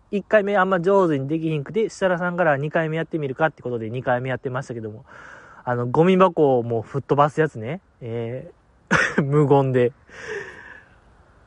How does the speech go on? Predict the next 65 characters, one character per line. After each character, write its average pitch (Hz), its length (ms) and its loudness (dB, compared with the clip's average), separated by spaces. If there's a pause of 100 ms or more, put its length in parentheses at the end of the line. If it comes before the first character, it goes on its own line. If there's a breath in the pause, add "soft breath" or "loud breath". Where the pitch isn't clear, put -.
(200)
い - 40 2
や、 156 140 6
あ 226 80 6
れ 277 120 -6
こ 320 180 4
そ 262 120 4
ほ 190 140 0
ん 214 40 2
と 151 120 6
笑 247 460 4
い - 20 -4
の、 240 400 0 (220)
も 175 100 -4
う 156 100 -6
古 202 140 0
典、 247 340 -2 (200)
ク - 160 -2
ラ 294 160 4
シ 302 180 -4
ッ 269 120 -10
ク - 100 -14
と 208 140 4
言 156 160 0
え 160 100 0
る、 151 240 -2 (760)
原 277 300 2
点 165 240 2
と 196 80 0
も 165 60 -2
言 143 100 0
え 160 120 2
る 160 200 0
映 170 140 2
像 165 160 0
で 165 60 0
ご 165 120 0
ざ 180 160 2
い 175 60 -2
ま 196 180 -2
し - 40 -20
た 147 60 -2
よ。 123 80 -4
ほ 175 80 -6
ん 185 60 -10
と、 185 240 0 (840 soft breath)
あ 135 160 -4
の、 123 60 -6
無 139 240 -2
声 - 140 4 (220)
映 202 40 6
画 156 120 4
っ 117 40 -8
て 127 100 -6
い 123 40 0
う - 20 -6
ん - 20 -6
で 107 60 -10
す - 100 -20
か。 110 120 -14
ほ 143 160 -6
ん 180 80 -6
と、 175 80 -6
チ - 160 0
ャ 254 80 6
ッ 254 40 -4